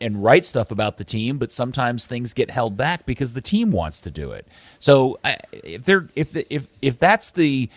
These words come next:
job of the media crew for F C Dallas, they should be doing those things. You're absolutely right. And they shouldn't be leaning on local media to do it because I, that was kind of my impression, the whole point to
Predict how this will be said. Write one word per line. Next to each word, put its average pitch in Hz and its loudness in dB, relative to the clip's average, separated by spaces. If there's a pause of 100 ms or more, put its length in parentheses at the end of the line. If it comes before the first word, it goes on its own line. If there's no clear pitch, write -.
(180)
job 131 6
of 107 -2
the 104 0
media 113 0
crew 85 -6
for - -12
F 104 0
C 98 -6
Dallas, 95 -2 (180)
they 123 6
should 127 -2
be 107 -2
doing 110 0
those 69 -8
things. - -14
You're 110 -4
absolutely 107 0
right. 82 -4
And 101 -2
they 107 2
shouldn't 147 0
be 127 0 (180)
leaning 123 0
on 104 0
local 110 2
media 104 -2
to 80 -6
do 87 -6
it 117 -4
because 110 -4
I, 110 0 (120)
that - 0
was 117 -4
kind 131 -4
of 120 -4
my 107 -2
impression, 113 -2
the 92 -2
whole 110 0
point 120 -4
to 110 0